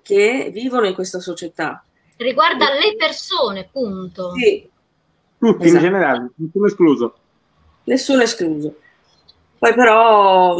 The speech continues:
Speaker 1: all'atto pratico ci si sente anche un po' soli, però si va avanti lottando sempre. Come hanno fatto queste due donne, eh?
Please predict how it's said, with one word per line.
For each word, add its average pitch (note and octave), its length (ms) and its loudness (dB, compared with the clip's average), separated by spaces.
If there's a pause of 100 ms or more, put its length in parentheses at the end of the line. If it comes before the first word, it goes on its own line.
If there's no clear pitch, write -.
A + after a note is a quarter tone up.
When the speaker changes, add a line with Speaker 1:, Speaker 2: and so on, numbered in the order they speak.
Speaker 1:
all'atto F#3 440 -2
pratico F3+ 600 0
ci F#3 120 -8
si F#3 80 -10
sente F3+ 320 -6
anche F3+ 180 -6
un E3 100 -8
po' E3+ 100 -10
soli, D3 600 -8
però G3 280 0 (220)
si - 160 -12
va G#3+ 140 4
avanti D#3+ 600 0 (220)
lottando E3+ 480 -6
sempre. - 680 -14
Come B3+ 220 4
hanno C4+ 160 2
fatto A#3+ 460 0
queste A3+ 300 0
due G3 140 2
donne, F#3 600 2
eh? A#3 140 -10